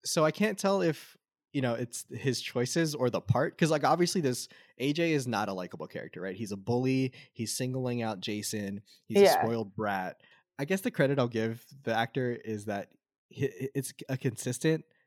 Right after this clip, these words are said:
Speaker 1: performance. Like, he never, he's not, he's not
Speaker 2: <laughs> He's
Speaker 1: going, like
Speaker 2: acting bad through the whole
Speaker 1: No, I
Speaker 2: thing.
Speaker 1: don't,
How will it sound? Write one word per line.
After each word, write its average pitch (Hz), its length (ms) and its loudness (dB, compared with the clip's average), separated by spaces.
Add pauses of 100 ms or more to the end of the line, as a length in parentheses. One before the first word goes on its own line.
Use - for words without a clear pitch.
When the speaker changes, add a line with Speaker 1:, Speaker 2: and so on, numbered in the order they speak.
Speaker 1:
performance. 160 500 0
Like, 160 160 -2 (260)
he 135 140 -2
never, 139 480 0 (280)
he's 170 160 2
not, 165 120 -4
he's 175 140 2
not 190 160 4
Speaker 2:
<laughs> - 60 -6
He's - 20 -12
Speaker 1:
going, 240 260 6
like 190 180 10
Speaker 2:
acting 202 320 -2
bad 175 360 4
through 185 180 -2
the 190 120 6
whole - 420 4 (200)
Speaker 1:
No, 262 260 4
I - 20 2
Speaker 2:
thing. 175 120 2
Speaker 1:
don't, 233 200 2